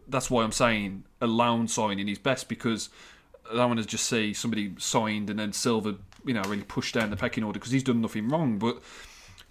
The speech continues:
there needs to be a level of support, and, you know, even if they are only coming in and scoring five or six goals, it's still five or six g-, more goals than you would have had, and that can be the difference in, you know, winning three or four games,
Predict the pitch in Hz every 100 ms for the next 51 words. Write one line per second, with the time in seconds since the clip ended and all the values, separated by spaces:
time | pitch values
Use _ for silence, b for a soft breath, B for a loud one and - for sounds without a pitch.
0 | _ - - 110 127 160 165 170 180 -
1 | 147 135 123 117 113 113 - - - 95
2 | 95 98 - - - 117 107 104 - 139
3 | 117 101 101 - - 139 120 120 - -
4 | 120 117 120 127 117 107 98 - 104 101
5 | 98 - 120 101 101 117 107 101 - 101
6 | - 101 98 95 - - _ _ 123 -
7 | - 156 98 98 - 110 98 98 110 -
8 | - - 127 104 113 104 104 107 107 117
9 | 107 127 101 92 - - B B B 120
10 | 120 123 - 117 117 110 117 - 113 104
11 | - 117 107 - B B B B B 135
12 | 196 202 - 127 117 113 113 - - 120
13 | 101 123 107 123 120 92 87 -